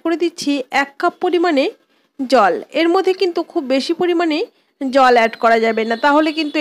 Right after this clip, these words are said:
এই রান্নার স্বাদটা নষ্ট হয়ে যাবে। অ্যাড করে দিচ্ছি ওয়ান ফোর টিস্পুন পরিমাণে কালো জিরে। এই কালো জিরেটা প্রথমে কিন্তু অ্যাড করতে পারি না, আমার মনে ছিল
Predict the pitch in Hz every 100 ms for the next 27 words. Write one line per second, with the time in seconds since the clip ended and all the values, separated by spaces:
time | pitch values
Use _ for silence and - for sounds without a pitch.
0 | 285 269 247 254 254 - 240 233 - 277
1 | 427 - 247 220 - 220 220 208 208 -
2 | 226 _ _ _ _ _ _ _ _ _
3 | _ _ _ _ _ _ _ _ _ _
4 | - 269 277 - 359 370 381 - 311 -
5 | 277 311 320 370 359 370 - 381 370 370
6 | 381 320 330 494 _ _ _ - 240 226
7 | 214 214 202 120 - _ _ _ - 302
8 | 302 294 339 370 392 339 311 285 285 359
9 | 370 359 349 330 277 269 330 320 330 320
10 | 339 320 269 269 - 262 294 330 330 359